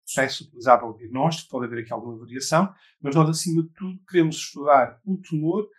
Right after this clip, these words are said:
para saber exatamente o que é que as al-, o que é que as células tumorais têm. Agora, é verdade que, em algumas circunstâncias,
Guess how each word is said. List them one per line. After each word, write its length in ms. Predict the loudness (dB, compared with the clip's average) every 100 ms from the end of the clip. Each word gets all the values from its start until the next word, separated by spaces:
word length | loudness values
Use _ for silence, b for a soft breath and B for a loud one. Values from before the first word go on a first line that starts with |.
| b -6
para 120 | -4
saber 300 | -4 -6 -6
exatamente 500 | -6 -6 -6 -8 -6
o 40 |
que 60 | -10
é 40 |
que 80 | -12
as 100 | -10
al-, 180 | -10 -10
o 120 | -14
que 100 | -12
é 40 | -8
que 100 | -6
as 120 | 0
células 360 | 2 2 -2
tumorais 500 | -4 -2 -2 -6 -8
têm. 360 | -4 -4 -4 -10 _ _ _ _ _
Agora, 280 | 4 4 4
é 100 | 2
verdade 520 | 4 2 4 2 2 -4 _ _
que, 220 | 0 0
em 120 | -2 -2
algumas 360 | -2 -4 -10
circunstâncias, 880 | -12 -12 -14 -6 -2 -2 -2 -2 -2